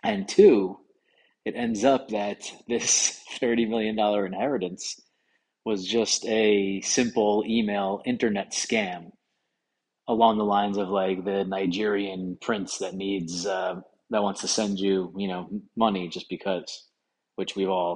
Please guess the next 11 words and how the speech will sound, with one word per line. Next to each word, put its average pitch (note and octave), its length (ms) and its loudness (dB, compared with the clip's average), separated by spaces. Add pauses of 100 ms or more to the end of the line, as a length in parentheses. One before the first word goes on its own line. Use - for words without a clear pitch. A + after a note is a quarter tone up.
(120)
gotten F#2+ 300 -2
in F2+ 100 -10
some F#2+ 280 -6
form - 300 -8
or F2 80 -8
fashion. - 560 -6 (100)
There F2+ 100 -10
was E2+ 160 -10
allegedly F#2 420 -6
some F#2 300 -8 (440)
lawyer G2+ 560 2